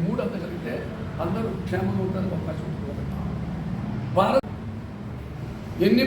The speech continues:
పార్టీలు పరిపాలించినా బాబాసాహెబ్ అంబేద్కర్ రాసిన రాజ్యాంగాన్ని అమలు చేయటం, ఆ రాజ్యాంగం పేరు చెప్పుకొని పబ్బం కట్టుకొని బతుకుతున్నారే తప్ప ఆ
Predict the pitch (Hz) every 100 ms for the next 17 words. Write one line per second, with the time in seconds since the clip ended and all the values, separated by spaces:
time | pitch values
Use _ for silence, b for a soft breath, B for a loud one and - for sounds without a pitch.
0 | 240 262 269 285 262 240 233 240 240 220
1 | 208 - - - - - - - - -
2 | - - - 214 269 262 254 247 226 247
3 | 240 240 226 214 214 202 190 - - -
4 | - - 170 175 226 262 240 220 190 240
5 | 220 190 165 151 - - - - - -
6 | - - - - - - - - - -
7 | - 180 202 208 247 - - 254 233 247
8 | - 254 262 254 240 214 262 254 240 247
9 | 226 214 208 214 220 214 190 196 262 226
10 | - - - - - - 208